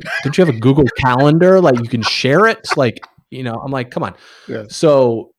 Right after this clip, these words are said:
Speaker 1: for me, it's been like, that's what I need in my life. Like, I know that's beneficial. And so I just, I make the effort to reach out. And a lot of time, like, I don't get stuck on it either. Like, if some people don't answer, they don't call you back, whatever, I'm just like, "Okay,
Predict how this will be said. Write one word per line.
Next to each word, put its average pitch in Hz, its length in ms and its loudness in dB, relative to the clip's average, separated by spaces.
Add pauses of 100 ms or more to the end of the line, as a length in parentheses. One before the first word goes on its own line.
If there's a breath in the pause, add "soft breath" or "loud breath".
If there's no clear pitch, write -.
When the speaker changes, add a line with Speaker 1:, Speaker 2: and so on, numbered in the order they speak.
(420)
Speaker 1:
for 151 240 -2
me, 175 340 0
it's 139 140 0
been 135 160 -4
like, 117 160 -6
that's 131 240 -6
what 123 100 -4
I 120 200 -4
need 156 240 -2
in 175 100 -4
my 180 180 -4
life. 180 360 -4
Like, 135 160 -2
I 127 60 -2
know 123 200 -2
that's 120 180 -4
beneficial. 117 800 -6
And 117 160 -10
so 113 280 -6
I 107 100 -8
just, 110 380 -12
I 110 120 -6
make 113 280 -8
the 104 160 -6
effort 98 260 -10
to 98 100 -14
reach 92 280 -10
out. 110 320 -4
And 117 100 -6
a 113 40 -4
lot 120 200 -2
of 123 100 -6
time, 113 240 -8
like, 131 140 -4
I 147 60 -2
don't 165 100 0
get 151 180 -2
stuck - 360 -4
on 113 120 -2
it 104 120 -6
either. 117 420 -4 (420 soft breath)
Like, 113 120 -8
if 110 240 -6 (520)
some 123 540 -4 (140)
people 120 220 -2
don't 117 180 2
answer, 107 360 0
they 110 100 0
don't 104 140 -4
call 107 160 -2
you 98 60 -2
back, 101 300 -4
whatever, 104 440 -2
I'm 113 120 -4
just 117 120 -12
like, 143 120 -6
"Okay, 156 300 -2